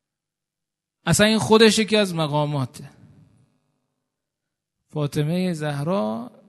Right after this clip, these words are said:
امتحان شده از سوی الهی. فرصت ندارم اینا رو ت-، شرح بدم،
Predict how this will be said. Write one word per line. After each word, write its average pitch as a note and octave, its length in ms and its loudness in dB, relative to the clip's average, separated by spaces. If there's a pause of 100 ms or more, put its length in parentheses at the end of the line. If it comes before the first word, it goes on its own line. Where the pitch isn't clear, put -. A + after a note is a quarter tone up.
امتحان E3 580 -4
شده E3 320 -6
از F#3+ 180 -6
سوی F#3+ 360 -6
الهی. D3+ 380 -4
فرصت D#3+ 400 -8
ندارم F#3 400 -6
اینا D3 180 -8
رو C3+ 100 -8
ت-، C#3+ 300 -10
شرح C3+ 360 -6
بدم، B2+ 400 -14